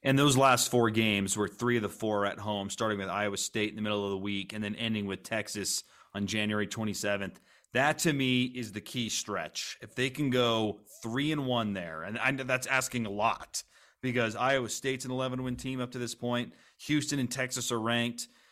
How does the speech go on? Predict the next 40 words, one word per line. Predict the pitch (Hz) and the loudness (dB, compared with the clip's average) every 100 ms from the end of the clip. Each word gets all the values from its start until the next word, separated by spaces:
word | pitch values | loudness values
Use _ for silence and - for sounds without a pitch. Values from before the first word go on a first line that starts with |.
| _ | _
but | 120 110 | -4 -2
Texas | - 147 147 156 | 0 -2 0 -2
Tech | - 151 139 | 2 2 2
on | 139 | 0
the | 135 | 2
road, | 131 127 127 | 2 2 0
to | 135 | -4
me, | 131 131 127 | -2 -2 -2
is | - 117 107 | -4 -8 -8
one | 107 123 | -4 -4
of | 120 | -2
the | 117 113 - | -2 -4 -6
winnable | 107 120 139 131 135 127 | -4 0 0 0 -2 0
road | 120 123 123 | 2 2 0
games | 120 123 123 120 | -4 -4 -4 -4
that | 113 | -6
I | 110 | -6
see | - 123 | -2 -2
on | 117 | -2
the | |
schedule. | 113 120 113 113 113 110 - - _ | -2 -2 -2 -2 -2 -2 -8 -20 _
Can | - 131 | -4 0
you | 120 117 113 - - _ _ _ - | 2 2 2 -2 -14 _ _ _ -4
split | - - - 175 156 - | -2 0 4 6 6 2
Houston | - 147 127 - | -6 -4 -4 -4
and | 123 | -4
Texas? | - 104 85 78 76 | -4 -8 -8 -10 -8
Like, | 107 113 | -6 -4
if | 117 | -2
they | 143 | 2
can | 165 151 | 2 0
somehow | - - 156 151 143 | 0 2 2 2 2
go | 127 120 | 2 -2
three | - 127 139 | -6 -6 -4
and | 139 | -2
one | 123 123 120 | -2 0 0
in | 110 113 | -2 -8
that | 104 - | -8 -6
four-game | 123 117 117 | -4 -2 -2
stretch, | 107 - 107 92 - | -4 -2 -2 -2 -6